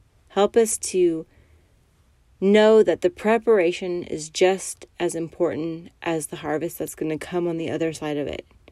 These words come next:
And help us to be diligent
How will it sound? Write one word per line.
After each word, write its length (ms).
And 120
help 260
us 320
to 480
be 160
diligent 680